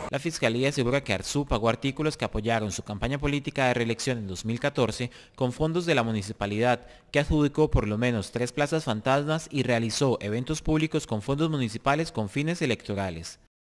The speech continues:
El exmandatario ha dicho que es un invento y una persecución política en su contra. Arzú, quien fue presidente de Guatemala entre mil novecientos noventa y seis y el año dos mil, y con un prolongado periodo como alcalde capitalino,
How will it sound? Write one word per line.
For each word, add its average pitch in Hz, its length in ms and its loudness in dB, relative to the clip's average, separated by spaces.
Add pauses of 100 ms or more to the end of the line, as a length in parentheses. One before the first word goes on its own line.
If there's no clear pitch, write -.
(180)
El 143 100 0
exmandatario 135 560 0
ha 135 40 2
dicho 139 240 0
que 113 180 -2
es 113 120 -6
un 143 100 -2
invento 135 460 -2
y 98 80 -4
una 135 140 -2
persecución 135 480 -6
política 160 500 -4
en 113 140 -6
su - 160 -8
contra. 92 460 -8 (640)
Arzú, 151 280 0
quien 151 160 -4
fue 127 140 -2
presidente 117 480 -2
de 127 80 4
Guatemala 107 420 -2
entre 123 200 -4
mil 110 160 0
novecientos 120 440 -4
noventa 104 320 -4
y 87 60 -8
seis 123 320 -2
y 98 60 -6
el 92 60 -6
año 117 200 -2
dos 135 180 -4
mil, 113 220 0 (180)
y 113 100 -12
con 127 120 0
un 139 80 -2
prolongado 139 500 4
periodo 131 320 2
como 98 160 -8
alcalde 104 360 -2
capitalino, 127 640 0